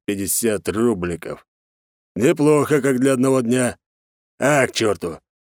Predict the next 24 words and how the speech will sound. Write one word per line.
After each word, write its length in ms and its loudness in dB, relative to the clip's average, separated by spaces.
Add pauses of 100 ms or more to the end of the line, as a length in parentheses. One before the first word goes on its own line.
(140)
это 260 -2
некоторые 520 0
за 120 2
всю 160 -4
свою 240 2
жизнь 280 2
не 100 2
зарабатывают. 640 -2 (260)
Тебе 320 2
переводом?» 600 0 (840)
«Да, 400 0 (480)
то 80 -4
есть 180 -2
нет», 360 -2 (280)
кое-что 340 -2
вспомнил 380 -4
я. 180 -4 (500)
«Десятку 360 -2
дай 160 0
наличкой». 640 -4 (920)
Архип 420 -2
полез 280 0
под 160 -10
прилавок 540 -2